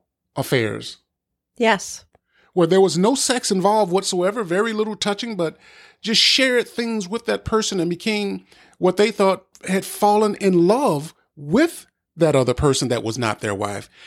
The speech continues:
Speaker 1: And I gotta be honest with you, in some of those instances, the spouse who was cheated on was, seemed to be hurt just as much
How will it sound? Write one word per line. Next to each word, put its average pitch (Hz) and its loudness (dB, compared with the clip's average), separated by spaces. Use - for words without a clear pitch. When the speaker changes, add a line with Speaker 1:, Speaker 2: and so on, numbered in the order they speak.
Speaker 1:
And 131 -2
I 143 2
gotta 185 2
be 190 2
honest 311 0
with 175 -2
you, 135 0
in 190 0
some 269 0
of 269 2
those 233 0
instances, 185 -2
the 160 -2
spouse 226 0
who 233 -2
was 185 0
cheated 247 -2
on 165 -2
was, 185 0
seemed 285 0
to 208 2
be 202 -4
hurt 226 -4
just 247 0
as 175 0
much 226 0